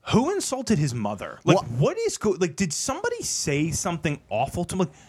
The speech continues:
Speaker 1: what is he so rip-ass about?" I was like, "What the hell
Speaker 2: I
Speaker 1: is
Speaker 2: thought there
Speaker 1: going
Speaker 2: was a
Speaker 1: on?"
Speaker 2: holding on the fourth and fifteen, or he, he thought he saw a holding.
Speaker 1: I
Speaker 2: That was
Speaker 1: have
Speaker 2: my
Speaker 1: seen,
Speaker 2: interpretation.
Speaker 1: I, and I, lo-, I, I really like Patrick Mahomes a lot.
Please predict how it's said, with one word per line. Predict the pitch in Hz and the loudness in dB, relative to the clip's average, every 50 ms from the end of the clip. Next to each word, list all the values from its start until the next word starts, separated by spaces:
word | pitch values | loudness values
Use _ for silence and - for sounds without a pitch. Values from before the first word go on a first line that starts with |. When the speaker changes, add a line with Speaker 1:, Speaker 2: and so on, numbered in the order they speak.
| - _ _ _ _ | -20 _ _ _ _
Speaker 1:
what | 123 120 120 240 285 | -6 -2 0 0 2
is | 339 403 392 - | 2 0 0 -2
he | - - 254 185 | -4 -4 -4 -4
so | - - - - - - 180 165 185 196 160 123 107 104 | -4 -4 -4 -4 -2 -2 0 0 0 -2 -2 -6 -6 -2
rip-ass | 117 175 240 - - - 180 135 117 - - | -2 -2 -2 -2 -4 -4 -4 -4 -4 -6 -6
about?" | 123 107 98 101 101 107 | -4 -4 -2 -2 -2 -2
I | |
was | 156 165 - 202 | -2 -4 -6 -8
like, | - - - - | -8 -10 -10 -10
"What | - - - | -12 -10 -10
the | - | -10
hell | - - - - - | -10 -4 2 4 6
Speaker 2:
I | 180 | 6
Speaker 1:
is | - | 6
Speaker 2:
thought | - 302 247 | 4 4 4
there | 208 185 | 2 0
Speaker 1:
going | |
Speaker 2:
was | 160 151 | 2 0
a | 139 | -2
Speaker 1:
on?" | 127 | 0
Speaker 2:
holding | - 160 165 175 165 151 135 | 0 0 2 2 0 0 0
on | 131 120 | 0 0
the | 117 | -2
fourth | - - 127 131 127 127 - | 0 2 2 2 2 2 2
and | 120 104 95 | 0 0 0
fifteen, | - 127 120 - - - 156 160 147 | 0 0 0 0 0 0 0 2 2
or | 135 123 | 0 0
he, | 95 - 180 196 190 180 160 | 0 -2 -2 -2 -2 -4 -6
he | - 123 104 160 175 151 | -6 -4 -2 0 0 0
thought | 135 - - 165 151 151 127 - | 0 0 2 2 2 2 0 -2
he | - 113 | -4 -6
saw | 107 - - 104 98 92 | -4 0 2 2 2 2
a | 90 | 2
holding. | 85 101 95 90 139 143 | 0 0 0 2 2 2
Speaker 1:
I | 147 165 | 2 4
Speaker 2:
That | - 190 226 | 4 2 2
was | 233 - | 2 0
Speaker 1:
have | - | 0
Speaker 2:
my | 131 156 196 208 | 2 2 2 2
Speaker 1:
seen, | 170 156 185 | 0 0 -2
Speaker 2:
interpretation. | 107 - 170 - 78 92 95 90 87 - 87 85 87 90 | -2 -2 -2 -2 -2 -2 -2 -2 -2 -2 -4 -4 -4 -4
Speaker 1:
I, | - 131 143 139 - - | -2 -2 -2 -2 -2 -2
and | 143 135 | -2 -2
I, | 131 | -2
lo-, | 131 127 123 127 131 127 127 - | -2 -2 -2 0 0 -2 -2 -2
I, | 127 131 131 - | -2 -4 -4 -4
I | 110 120 110 104 113 | -6 -8 -8 -8 -4
really | 113 139 143 123 117 | -2 0 0 0 0
like | 110 104 95 92 87 | -2 -4 -6 -6 -8
Patrick | - - 90 - - 117 95 | -8 -8 -8 -8 -10 -12 -12
Mahomes | 101 87 95 92 90 92 92 - | -10 -10 -10 -10 -10 -12 -12 -12
a | 95 | -12
lot. | 92 92 95 82 73 65 55 - | -12 -10 -10 -8 -8 -8 -8 -10